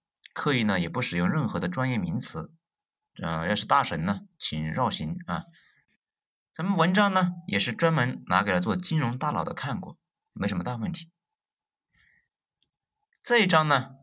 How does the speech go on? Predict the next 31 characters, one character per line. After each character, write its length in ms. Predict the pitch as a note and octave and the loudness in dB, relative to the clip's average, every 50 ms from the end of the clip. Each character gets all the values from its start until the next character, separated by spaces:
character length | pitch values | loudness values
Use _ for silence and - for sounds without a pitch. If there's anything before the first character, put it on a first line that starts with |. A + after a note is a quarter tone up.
| _ _ _ | _ _ _
是 180 | - - - D#3+ | -8 -2 0 2
我 360 | D3+ C3+ B2 A#2 A2+ G#2+ G#2 | 4 6 6 6 6 4 4
前 240 | G#2 - - A2+ C3 | 2 0 0 0 2
段 120 | D#3 F3 | 2 2
时 140 | D3+ - G#2+ | 2 2 2
间 300 | G2+ A2 A#2+ - - - - - | 2 2 2 0 -2 -8 -18 -12
发 200 | - - B2 B2+ | -6 -2 0 2
的 100 | B2 B2 | 0 0
几 220 | - - - F#2 | -2 -2 -2 -2
十 160 | F2+ - G#2+ G#2+ | -2 -2 -2 0
条 140 | A2+ G2+ F#2 | 0 -2 -2
基 180 | F2+ - A2 | 0 -2 -2
金 140 | G#2+ A#2 A2+ | -2 -2 -2
相 180 | G#2+ A#2 A2+ A2 | -2 -2 -2 -2
关 100 | A2+ A2+ | -2 -2
的 80 | A2+ A2+ | -2 0
内 120 | B2 B2 | 0 0
容 180 | G2+ F2 F2 F2 | 2 2 2 0
里 60 | E2+ | 0
面 100 | E2 E2 | 0 -2
的 120 | E2+ F#2 | -2 -2
一 20 | F#2+ | -2
个 80 | G#2 | -4
总 240 | A2 - G2+ F2 E2 | -4 -4 -4 -4 -6
结， 320 | D#2 - D#2+ D#2 E2 - - _ _ _ _ _ _ _ _ _ _ _ _ _ | -8 -8 -8 -10 -10 -10 -14 _ _ _ _ _ _ _ _ _ _ _ _ _
这 200 | - G3+ E3+ C3+ | -2 0 2 2
些 340 | A#2+ A2+ F2 D#2+ - - - _ _ _ | 2 0 0 -2 -4 -8 -18 _ _ _
既 120 | - - D3+ | -8 -6 -4
是 100 | D3+ D3 | -4 -2
常 300 | - - - D2+ G2+ C#3 | -2 -2 -2 -2 -2 -2
识， 300 | C#3 - D#2 - - | -2 -4 -6 -8 -12